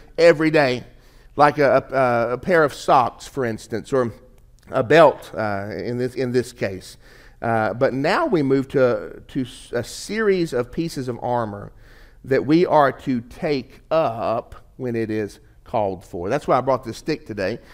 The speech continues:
This is my dad's old baton. Um, he was a, um, um, a police officer for twenty-eight years, and, uh, this is what was issued to him. It's called a P R twenty-four, if you know that language.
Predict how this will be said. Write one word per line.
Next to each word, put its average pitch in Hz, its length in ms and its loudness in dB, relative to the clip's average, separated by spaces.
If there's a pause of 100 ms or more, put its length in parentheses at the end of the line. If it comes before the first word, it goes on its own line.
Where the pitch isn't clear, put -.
(440)
This 143 220 -2
is 131 120 -4
my 127 180 2
dad's 135 520 4 (640)
old 131 200 2
baton. 131 640 -2
Um, 101 520 -6
he 143 140 -2
was 123 240 -2
a, 113 240 0
um, 92 260 -8 (600)
um, 85 420 -10 (180)
a 107 80 -10
police 147 320 -2
officer 131 320 0
for 123 120 -10
twenty-eight 139 400 -4
years, 131 500 -6 (480)
and, 104 300 -6
uh, 98 240 -4
this 131 240 -4
is 127 120 -6
what 135 120 -2
was 123 120 -2
issued 143 360 -4
to 139 80 -2
him. 110 480 -4
It's 101 120 -16
called 127 220 -2
a 117 60 -6
P 175 260 -4
R 151 220 4
twenty-four, 156 560 -2
if 131 120 -6
you 127 60 -4
know 135 200 2
that 147 200 4
language. 156 560 0